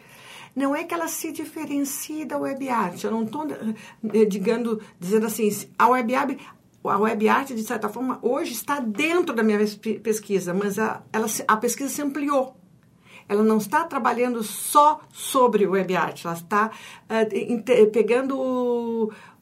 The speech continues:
um espectro mais amplo de, de produções, mais, eh, amplos, mais diversificado, enfim. Mas sempre passando pela internet. E é uma pesquisa que se re-, re-, se desenvol-, desenvolve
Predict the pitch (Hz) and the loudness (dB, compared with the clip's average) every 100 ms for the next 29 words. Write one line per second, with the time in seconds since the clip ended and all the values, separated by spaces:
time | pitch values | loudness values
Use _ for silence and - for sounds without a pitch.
0 | _ - 254 254 - - 254 - 240 247 | _ -4 0 0 0 -4 -6 -6 -4 0
1 | 262 302 220 240 269 294 285 277 254 190 | 0 -2 -2 0 2 0 -4 -6 -6 -6
2 | 196 247 247 247 240 214 220 254 220 - | -4 -4 -2 -4 -4 -6 -4 -2 -2 -2
3 | 202 185 190 - - _ 185 185 185 175 | -2 -2 -6 -12 -20 _ -4 -2 -2 -2
4 | 170 170 - - - 226 247 202 185 180 | -4 -6 -12 -8 0 2 2 0 -2 -2
5 | 185 190 202 - 277 - 226 208 202 185 | -2 -2 -4 -6 -12 -4 0 2 0 -4
6 | 185 - 180 180 208 214 - _ _ _ | -6 -6 -6 -6 -6 -10 -18 _ _ _
7 | _ _ _ _ _ _ _ _ _ _ | _ _ _ _ _ _ _ _ _ _
8 | - - 220 - 262 247 262 285 - - | -6 0 0 2 4 4 2 -6 -10 0
9 | 254 - 240 220 220 233 240 233 160 - | 0 2 0 0 -4 -4 -6 -6 -8 -10
10 | - - - _ - - - - - - | -18 -18 -20 _ -20 -20 -20 -20 -20 -14
11 | - 254 269 294 302 - - 277 294 - | -2 2 2 0 -4 -6 -4 -4 -4 -6
12 | 339 - 277 240 220 202 208 196 202 - | -6 -4 -6 0 2 2 2 0 -2 -2
13 | - 208 185 165 147 165 151 151 - 156 | -6 -4 -4 -4 -8 -12 -12 -14 -14 -10
14 | 170 139 175 247 220 196 | -8 -4 0 0 0 -4